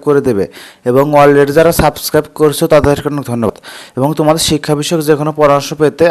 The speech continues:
আমার এই স্ক্রিনে দেওয়া WhatsApp নাম্বারে যোগাযোগ করতে পারো। তো কথা না বাড়িয়ে মূল ভিডিওটি শুরু করা যাচ্ছে।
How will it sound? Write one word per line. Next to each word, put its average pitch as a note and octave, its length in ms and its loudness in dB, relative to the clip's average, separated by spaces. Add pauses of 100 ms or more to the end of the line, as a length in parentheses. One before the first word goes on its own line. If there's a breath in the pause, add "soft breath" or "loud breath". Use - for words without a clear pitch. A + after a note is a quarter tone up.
(100)
আমার C3+ 280 2
এই D3+ 60 2 (180)
স্ক্রিনে D3 360 -6
দেওয়া D3 160 4
WhatsApp C#3 340 -2
নাম্বারে D3 240 -2 (100)
যোগাযোগ C3+ 320 -4
করতে C3 260 -8
পারো। G#2 180 0 (460 loud breath)
তো C#3 60 -8 (160)
কথা C#3 240 0
না C#3+ 100 2
বাড়িয়ে E3 260 2
মূল D3 120 0 (100)
ভিডিওটি C#3 300 -6 (100)
শুরু C#3+ 180 -6
করা B2+ 160 0
যাচ্ছে। - 260 -8